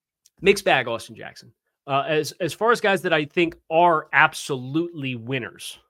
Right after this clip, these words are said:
I've got a list of 'em, and, um,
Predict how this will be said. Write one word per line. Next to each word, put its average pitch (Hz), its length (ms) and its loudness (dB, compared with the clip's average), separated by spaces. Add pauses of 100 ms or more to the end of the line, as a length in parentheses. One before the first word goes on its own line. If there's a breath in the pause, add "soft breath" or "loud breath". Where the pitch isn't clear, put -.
(160)
I've 127 140 -8
got 147 180 4
a 151 40 0
list 135 360 -4
of 101 160 -8
'em, 98 180 -16 (600)
and, 123 560 -4
um, 117 560 -6